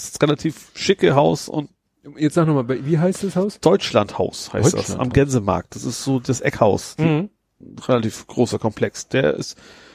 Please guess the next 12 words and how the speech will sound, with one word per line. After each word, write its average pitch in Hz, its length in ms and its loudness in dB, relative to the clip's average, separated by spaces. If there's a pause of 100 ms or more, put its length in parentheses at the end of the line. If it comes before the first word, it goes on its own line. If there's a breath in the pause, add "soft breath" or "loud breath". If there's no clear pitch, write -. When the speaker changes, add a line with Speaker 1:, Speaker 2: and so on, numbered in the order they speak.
Speaker 2:
ich 135 100 4
hab's 156 100 2
selber 156 220 6
nicht 139 160 -2
gesehen, 143 480 4
aber, 160 480 4
äh, 151 100 6
seit 143 220 4
Montag 143 540 0
wohl 139 180 4
am 131 440 -6
Abriss - 840 -4